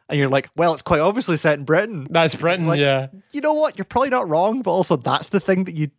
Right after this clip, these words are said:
Speaker 1: okay, sure, fine.
Speaker 2: I can't wait, I can't wait. No, because, like, if it's a Silent Hill game and it's set in Silent Hill, it has to be in, well, no, I guess the whole point is that Silent Hill appears wherever
Speaker 1: Yeah.
Speaker 2: it's needed,
Speaker 1: Or,
Speaker 2: but
Speaker 1: or, or your character is drawn towards the town.
Speaker 2: I
Speaker 1: Like,
Speaker 2: can't
Speaker 1: that's
Speaker 2: wait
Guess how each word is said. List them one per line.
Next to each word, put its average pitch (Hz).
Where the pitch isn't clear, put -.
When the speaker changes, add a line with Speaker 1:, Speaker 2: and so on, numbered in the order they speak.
Speaker 1:
okay, 131
sure, -
fine. 123
Speaker 2:
I 175
can't 208
wait, 208
I 160
can't 196
wait. 185
No, 262
because, 190
like, 208
if 190
it's 165
a 180
Silent 208
Hill 185
game 123
and 139
it's 131
set 147
in 139
Silent 131
Hill, 120
it 131
has 147
to 147
be 135
in, 135
well, 190
no, 180
I 156
guess 151
the 160
whole 151
point 143
is 135
that 131
Silent 127
Hill 123
appears 131
wherever 120
Speaker 1:
Yeah. 135
Speaker 2:
it's -
needed, 123
Speaker 1:
Or, 165
Speaker 2:
but 123
Speaker 1:
or, 170
or 160
your 143
character 156
is 131
drawn 135
towards 127
the -
town. 123
Speaker 2:
I -
Speaker 1:
Like, -
Speaker 2:
can't 226
Speaker 1:
that's 135
Speaker 2:
wait 175